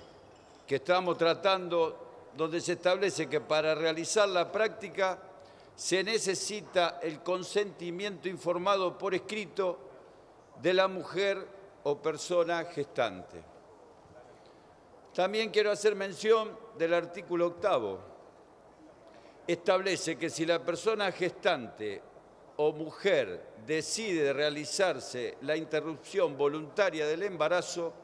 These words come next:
antes, durante y después será acompañada, cuidada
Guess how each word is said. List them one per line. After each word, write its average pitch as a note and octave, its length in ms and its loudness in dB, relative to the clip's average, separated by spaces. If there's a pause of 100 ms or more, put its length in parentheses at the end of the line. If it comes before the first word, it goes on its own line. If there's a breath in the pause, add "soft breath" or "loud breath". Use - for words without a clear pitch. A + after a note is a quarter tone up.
(800)
antes, B2+ 600 -2 (120)
durante D3 720 2 (100)
y D3 120 -8
después F3 580 2 (360)
será E3 440 2
acompañada, D3 920 -2 (720 loud breath)
cuidada C#3+ 880 0